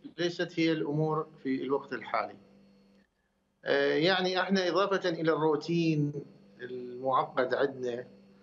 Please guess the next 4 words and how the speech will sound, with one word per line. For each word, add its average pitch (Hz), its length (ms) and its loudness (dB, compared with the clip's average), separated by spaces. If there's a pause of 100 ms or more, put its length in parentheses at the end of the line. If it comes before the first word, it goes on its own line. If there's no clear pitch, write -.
(440)
و-، 127 1300 2
وضعف 156 360 2 (460)
كفاءة 143 540 2
الأداء، 135 720 2